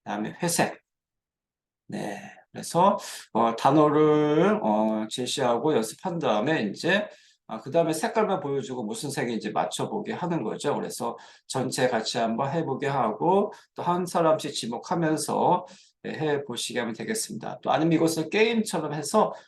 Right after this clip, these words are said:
어, 빨리, 음, 색깔 보자마자 대답하는, 빨리 대답하는 학생에게 어떤 뭐 승점 같은 걸 줘서, 어, 누가 제일 잘하는지, 누가 제일 점수 높은지를,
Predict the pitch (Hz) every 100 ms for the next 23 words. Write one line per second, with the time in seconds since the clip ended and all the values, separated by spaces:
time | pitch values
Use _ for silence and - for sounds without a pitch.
0 | - - - 226 220 185 165 220 - 120
1 | 120 123 120 - - 175 165 143 151 143
2 | 139 - 113 127 - 123 120 180 123 165
3 | 202 196 - 190 165 120 123 120 117 131
4 | - - - 165 - 135 107 101 98 101
5 | 107 131 196 - - _ - 98 104 104
6 | - 104 - - 226 220 - 156 117 123
7 | 113 - - 165 180 180 - _ - 104
8 | 98 104 104 135 156 156 139 131 117 226
9 | 196 - 117 165 220 190 104 - 110 117
10 | 110 - 107 139 117 107 113 180